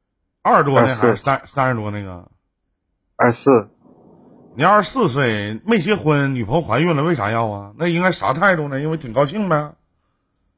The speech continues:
Speaker 2: 我也并，并不是说要非常要高兴，这个至少我，我今，我回他，我那个时候回来，我问他，他高-，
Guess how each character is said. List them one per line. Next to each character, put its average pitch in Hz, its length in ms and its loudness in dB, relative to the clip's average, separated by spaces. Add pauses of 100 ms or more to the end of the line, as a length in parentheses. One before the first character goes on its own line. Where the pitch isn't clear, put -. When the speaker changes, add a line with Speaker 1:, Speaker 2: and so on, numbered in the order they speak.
(760)
Speaker 2:
我 98 160 6
也 98 100 0 (180)
并， 147 280 6
并 185 180 4
不 127 80 2
是 131 60 4
说 156 180 2
要 156 160 2
非 160 220 2
常 131 100 -6
要 127 100 2
高 139 240 -2
兴， 139 220 -2
这 131 140 -10
个 131 180 2 (300)
至 170 100 -8
少 135 180 0
我， 117 240 0 (300)
我 107 180 2
今， 170 380 2
我 110 240 2
回 120 240 4
他， 156 320 0
我 117 200 2
那 151 100 4
个 160 100 0
时 143 100 -6
候 135 80 -2
回 123 160 0
来， 143 120 0
我 107 160 -2
问 139 160 0
他， 123 260 -2 (400)
他 147 220 2 (180)
高-， - 160 -2